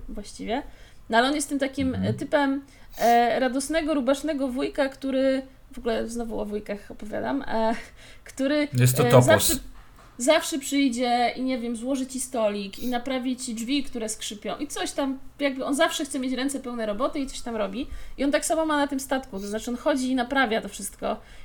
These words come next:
Speaker 1: i niektórych wkurza to, że on hałasuje, nie? E, a z drugiej
Speaker 2: Mhm.
Speaker 1: strony, no nie wiem, będzie postać, która ma jakieś tam swoje mini muzeum i jak ktoś, niektóre, niektóre z tych dusz, jak sobie pójdą tam i pooglądają, to mają lepszy nastrój.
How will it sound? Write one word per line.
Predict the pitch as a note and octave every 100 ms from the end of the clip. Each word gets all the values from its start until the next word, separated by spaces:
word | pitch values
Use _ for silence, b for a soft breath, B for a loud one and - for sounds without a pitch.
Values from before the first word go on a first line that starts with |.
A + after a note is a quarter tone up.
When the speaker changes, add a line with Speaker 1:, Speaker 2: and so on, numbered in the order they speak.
| -
Speaker 1:
i |
niektórych | A#3+ B3+ D4 C4+
wkurza | - D4+ A#3+
to, | G#3+ A3+
że | A3+
on | A3+
hałasuje, | A#3 A3+ A#3+ B3 G#3+ -
nie? | F#3+ A#3 C#4+ b b b b -
E, | G3+ A3 A3
a | -
z | A#3+
drugiej | B3+ D4
Speaker 2:
Mhm. | D4+ -
Speaker 1:
strony, | C#4+ D4+ D4
no |
nie | C#4+ C4
wiem, | A#3 A#3
będzie | B3 C4
postać, | B3+ C#4 C#4+ C4+
która | - B3 B3+ B3 B3+ B3 A#3
ma | A#3+ B3
jakieś | A#3+ B3
tam | - A#3+
swoje | - B3 B3
mini | A#3+ C4 C4
muzeum | B3 B3+ A#3 G#3 F#3+ G3 F#3 -
i | G3 G#3
jak | G#3+ A3
ktoś, | - A3+ A#3 -
niektóre, | B3+ A#3+ D4 C4+ A3+
niektóre | A3+ C4 - C#4
z | C#4
tych | A#3
dusz, | G#3+ D#4+
jak | C#4+
sobie | - G#3+
pójdą | G#3+ D4+ D#4+ D4
tam | C4 C4
i |
pooglądają, | A3+ A3 G#3+ G#3 G#3+ C4 B3+ B3 B B B -
to |
mają | D#4 C#4+ C#4
lepszy | C4 -
nastrój. | B3 A3+ - G3+